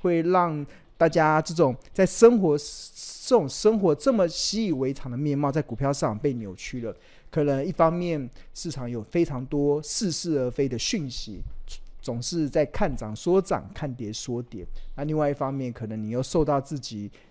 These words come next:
内心的恐惧跟贪婪的情绪所搅拨，所以最后，最后是什么？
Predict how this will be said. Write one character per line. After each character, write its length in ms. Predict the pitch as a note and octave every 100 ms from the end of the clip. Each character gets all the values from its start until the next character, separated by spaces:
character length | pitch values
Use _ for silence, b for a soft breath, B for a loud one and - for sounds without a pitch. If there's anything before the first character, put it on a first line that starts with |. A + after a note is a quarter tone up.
| -
内 200 | G#3+ D#3+
心 320 | - D3+ D#3
的 100 | C3+
恐 300 | - - G#2+
惧 200 | G2 D3
跟 180 | C3+ C3+
贪 300 | - E3 D3+
婪 120 | C#3
的 100 | A2+
情 280 | A#2+ - A#2+
绪 180 | C3+ D#3+
所 200 | - A2+
搅 280 | B2 - - -
拨， 160 | B2+ -
所 120 | -
以 60 | C#3+
最 400 | - - C4+ F3
后， 340 | - F#3 - -
最 120 | D#3+
后 140 | E3
是 120 | D3+ D3+
什 120 | A2
么？ 160 | F2